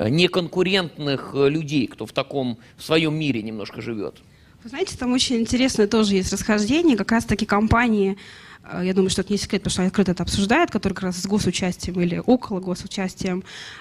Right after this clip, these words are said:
Speaker 2: э, уже имеют на борту у себя ч-, директоров по цифровым,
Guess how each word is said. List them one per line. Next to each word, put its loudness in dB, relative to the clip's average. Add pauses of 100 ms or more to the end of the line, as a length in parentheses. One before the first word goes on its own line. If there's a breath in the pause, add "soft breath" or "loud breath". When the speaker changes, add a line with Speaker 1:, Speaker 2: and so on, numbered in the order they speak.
Speaker 2:
э, -4
уже 4
имеют 6
на 2
борту -2
у 0
себя -4
ч-, -8
директоров -2
по -10
цифровым, -4